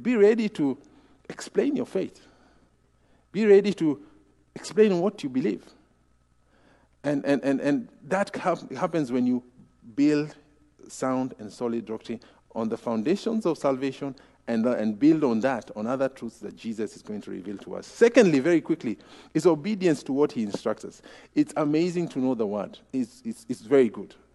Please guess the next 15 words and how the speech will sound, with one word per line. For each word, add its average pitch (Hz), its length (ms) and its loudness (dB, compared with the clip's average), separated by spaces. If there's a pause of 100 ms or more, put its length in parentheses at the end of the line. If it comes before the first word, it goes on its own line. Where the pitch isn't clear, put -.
(340)
But 110 180 -8 (340)
we 117 200 -2
need 127 220 2
to 117 80 -8
be 98 300 -10 (240)
walking 107 560 -8
in 95 120 -14
obedience 131 560 -10
to - 100 -16
that 92 260 -12
word. 87 260 -16 (1700)
And, 139 260 2
and 143 180 0
God's 165 260 2
word 165 360 4